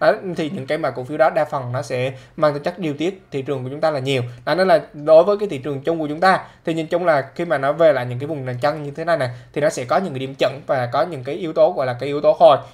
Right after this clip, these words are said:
cái, cái, những cái lực hồi. Mình kỳ vọng cho một cái quá trình sau những cái lực hồi đó nó sẽ tạo ra những cái vị thế nó cân bằng để mà nó thu hút những cái lực cầu tiếp theo mở biên lên trở lại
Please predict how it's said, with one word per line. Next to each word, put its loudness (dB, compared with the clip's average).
cái, 8
cái, -4
những -8
cái -4
lực -6
hồi. 4
Mình -12
kỳ -6
vọng -6
cho 2
một 0
cái -2
quá -2
trình -6
sau 0
những -6
cái -6
lực -6
hồi 4
đó 4
nó 0
sẽ -2
tạo -2
ra 0
những -6
cái -2
vị -8
thế -2
nó -4
cân -4
bằng 4
để 2
mà 0
nó -2
thu 4
hút -4
những -8
cái -4
lực -6
cầu -2
tiếp -6
theo 0
mở -2
biên -2
lên -2
trở -6
lại -6